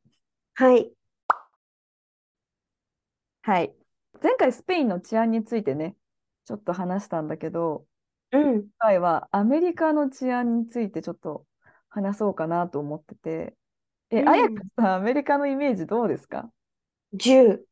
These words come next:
Speaker 2: <laughs>
Speaker 1: 銃社会。
Speaker 2: もう、もう笑っちゃうけど、ほんとそうだよね。なんか、
Speaker 1: うん。
Speaker 2: あ、危なそうな感じが多い。
Speaker 1: え、うん、なんかね、スペ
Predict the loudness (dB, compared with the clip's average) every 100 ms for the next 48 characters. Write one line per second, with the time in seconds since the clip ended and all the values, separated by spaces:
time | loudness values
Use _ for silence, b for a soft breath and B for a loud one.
0 | _ _ _ 4 6 10 8 6 2 2
1 | 0 0 -2 -4 -6 0 4 4 4 0
2 | -2 0 2 2 2 2 -2 -2 -2 0
3 | 0 2 0 -2 -4 -4 -6 -8 -18 _
4 | _ _ _ 6 6 8 6 6 4 0
5 | -4 -10 _ -4 0 2 0 2 2 2
6 | 0 -4 -8 -8 -8 -8 -8 -6 -4 -4
7 | -4 -6 -14 _ _ _ _ _ 4 6
8 | 6 6 8 8 6 6 4 4 2 0
9 | -2 -8 0